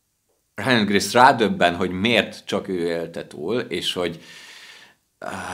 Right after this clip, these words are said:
hogy ezt elmagyarázza Rockynak, az egy, igen, az egy szívszorító pillanat, és megint csak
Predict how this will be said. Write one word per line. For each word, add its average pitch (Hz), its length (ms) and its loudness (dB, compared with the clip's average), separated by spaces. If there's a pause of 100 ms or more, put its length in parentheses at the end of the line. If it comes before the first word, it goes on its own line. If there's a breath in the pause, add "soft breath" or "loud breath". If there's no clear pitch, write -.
(720)
hogy 107 220 2
ezt - 180 0
elmagyarázza 101 680 4
Rockynak, 104 500 -4
az 95 160 -4
egy, 113 240 -2
igen, 98 540 -2
az 85 120 -8
egy 90 100 -4
szívszorító 120 840 -6
pillanat, 127 520 -2 (520 soft breath)
és 101 180 -10
megint 92 300 -2
csak 85 220 -6